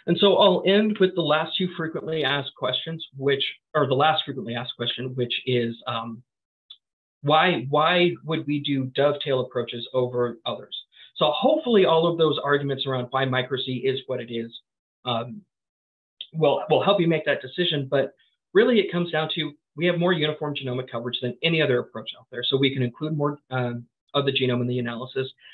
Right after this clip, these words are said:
and there's more per base read support. We have an, an improved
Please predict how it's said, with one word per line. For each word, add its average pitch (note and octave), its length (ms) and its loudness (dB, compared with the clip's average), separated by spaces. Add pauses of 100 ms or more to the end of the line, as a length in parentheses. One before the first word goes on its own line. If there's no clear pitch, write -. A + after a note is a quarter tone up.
(160)
and D#3 80 -2
there's D3+ 200 2
more C#3+ 180 2
per C#3+ 260 2
base B2 300 4
read A#2 160 -8
support. - 300 -18 (800)
We D3+ 100 2
have F3 220 2
an, F3+ 320 2
an D#3 80 -2
improved D#3+ 560 0